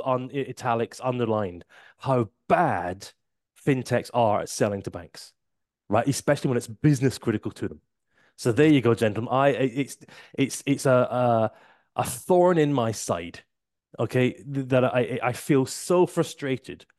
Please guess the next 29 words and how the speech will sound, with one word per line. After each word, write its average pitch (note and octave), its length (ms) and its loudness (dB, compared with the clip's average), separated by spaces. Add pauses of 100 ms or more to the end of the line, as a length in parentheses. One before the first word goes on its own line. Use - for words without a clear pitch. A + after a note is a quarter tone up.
(100)
for D3+ 180 4
the D3+ 100 4
marketplace - 960 -2 (520)
and, B2 180 0
and A#2+ 160 -4
for B2 100 -4
these C3+ 220 2
fintechs. A#2+ 400 -2
And B2+ 100 -2
then, C3+ 140 0
by C3 160 -2
the C#3 60 -2
way, B2+ 100 -4
for A#2 120 -10
the G2 60 -8
bankers A#2 420 -6
as G#2 160 -14
well, A2 200 0
who A2 80 -6
are A2+ 40 0
having A2 180 -2
to, G#2 140 -10 (320)
you A2+ 100 -8
know, F2+ 120 -6 (680)
be C3 120 4
exposed C3 720 2
to A#2 120 -2
this G2 240 -2
desperation. A2+ 920 -2